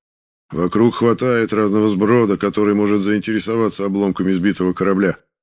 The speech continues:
С одиночками и небольшими группами я справлюсь, но перебить целую банду не смогу.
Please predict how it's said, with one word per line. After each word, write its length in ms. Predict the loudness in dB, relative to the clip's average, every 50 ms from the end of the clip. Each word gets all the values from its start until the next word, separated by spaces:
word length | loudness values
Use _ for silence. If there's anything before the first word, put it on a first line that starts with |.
| _ _ _ _ _ _ _ _ _ _ _ _ _ _
С 100 | -14 -10
одиночками 680 | -8 -4 -2 -2 0 2 0 0 0 -2 -2 -2 0 0
и 60 | 0
небольшими 500 | 2 2 2 0 0 0 0 0 0 2
группами 420 | 2 4 2 2 2 2 0 2
я 220 | 2 2 2 0 -2
справлюсь, 760 | -4 -2 0 0 0 0 -2 -4 -6 -8 -12 -16 -16 -16 _ -4
но 140 | -4 -2 0
перебить 440 | 0 2 2 4 4 2 0 0
целую 320 | -2 -2 0 2 2 2 2
банду 300 | 2 2 2 2 2 2
не 80 | 0
смогу. 460 | 0 0 -2 0 0 2 0 0 -2